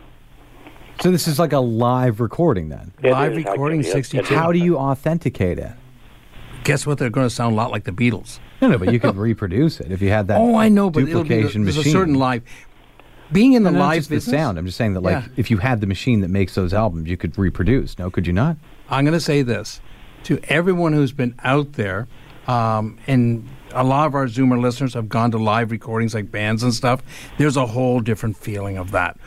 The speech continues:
Speaker 3: when something is not overproduced and it's got the little nicks and cra-, you know, little, the little mistakes and stuff.
Speaker 1: Yeah.
Speaker 3: So no, this would be a fantastic item,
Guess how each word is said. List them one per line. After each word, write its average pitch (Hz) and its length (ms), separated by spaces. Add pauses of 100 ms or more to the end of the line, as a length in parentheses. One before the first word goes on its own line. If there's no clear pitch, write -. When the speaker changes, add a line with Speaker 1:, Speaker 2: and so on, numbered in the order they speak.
(120)
Speaker 3:
when 135 120
something 127 340
is 104 220
not 123 320 (360)
overproduced 135 800
and 113 100
it's 107 220
got 123 260
the - 80
little 123 220
nicks 120 340
and 107 200
cra-, 117 260
you 123 80
know, 123 60
little, 120 220 (220)
the 147 60
little 156 160
mistakes 139 500
and 117 140
stuff. - 280
Speaker 1:
Yeah. 107 220 (320)
Speaker 3:
So 156 220
no, 147 460
this 180 200
would 165 100
be 135 140
a 120 40
fantastic 160 840
item, 123 300